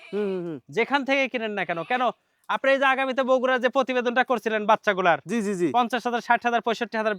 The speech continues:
Speaker 2: কি আছে বাচ্চা?
Speaker 1: না, না, সব বিক্রি হয়ে
Speaker 2: চলে
Speaker 1: গেছে।
Speaker 2: গেছে।
Speaker 1: হুম।
Speaker 2: ভালো জিনিস ভাই থাকে না, ভালো জিনিসের দাম সবসময় আছে। অনেকেই প্রতারক, চিটার, এই চিটারগুলা রিজেক্ট কিছু মাল কিনে বারবার বলে, "সস্তা দামে অফার দিয়ে মাল বেচবো, আমার ওপরে কেউ সস্তা দামে জিনিস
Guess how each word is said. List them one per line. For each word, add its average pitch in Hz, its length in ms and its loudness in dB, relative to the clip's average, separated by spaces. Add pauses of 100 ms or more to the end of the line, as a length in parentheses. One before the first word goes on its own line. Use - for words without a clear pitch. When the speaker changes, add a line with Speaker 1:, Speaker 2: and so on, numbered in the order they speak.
(140)
Speaker 2:
কি 226 100 -6
আছে 208 220 0
বাচ্চা? 254 280 2 (120)
Speaker 1:
না, 208 140 4
না, 202 120 2
সব 233 180 2
বিক্রি 202 200 0
হয়ে 190 80 8
Speaker 2:
চলে 240 140 4
Speaker 1:
গেছে। 185 260 -2
Speaker 2:
গেছে। - 0 - (220)
Speaker 1:
হুম। 208 180 0 (200)
Speaker 2:
ভালো 202 260 4
জিনিস 269 220 -2
ভাই 254 160 4
থাকে 240 280 2
না, 214 120 4
ভালো 202 260 4
জিনিসের 240 320 -4
দাম 233 180 4
সবসময় 254 460 0
আছে। 247 200 0 (460)
অনেকেই 269 400 2
প্রতারক, 269 500 8 (160)
চিটার, 269 360 6 (380)
এই 247 120 0
চিটারগুলা 269 560 0
রিজেক্ট 240 300 2
কিছু 269 220 -4
মাল 254 200 2
কিনে 254 260 -2 (360)
বারবার 254 440 10
বলে, 254 160 4
"সস্তা - 520 2
দামে 262 220 0
অফার 277 400 6
দিয়ে 262 140 2
মাল 247 200 2
বেচবো, 220 340 -4 (280)
আমার 262 340 6
ওপরে 233 240 0
কেউ 226 120 -2
সস্তা - 300 -4
দামে 208 160 -2
জিনিস 190 200 -4